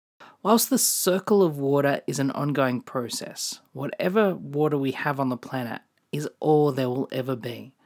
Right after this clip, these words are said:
It doesn't arrive from outer space, it doesn't fall from meteorites. There's just the ocean, rivers,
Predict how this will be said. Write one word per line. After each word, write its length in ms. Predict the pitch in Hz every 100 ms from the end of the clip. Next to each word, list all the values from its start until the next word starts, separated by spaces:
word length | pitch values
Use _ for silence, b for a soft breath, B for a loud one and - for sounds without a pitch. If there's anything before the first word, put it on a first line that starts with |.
| b b b
It 60 | 127
doesn't 280 | 127 123 160
arrive 360 | 160 160 165
from 180 | - 160
outer 220 | - 156
space, 500 | 160 - 135 139 -
it 100 | -
doesn't 260 | - 131 175
fall 260 | - 165 175
from 240 | 175 156
meteorites. 800 | 151 151 160 160 160 170 - - B B B B B
There's 140 | 143
just 280 | - 139 -
the 140 | 131
ocean, 460 | 147 190 - 220 208 -
rivers, 500 | 147 147 160 156 -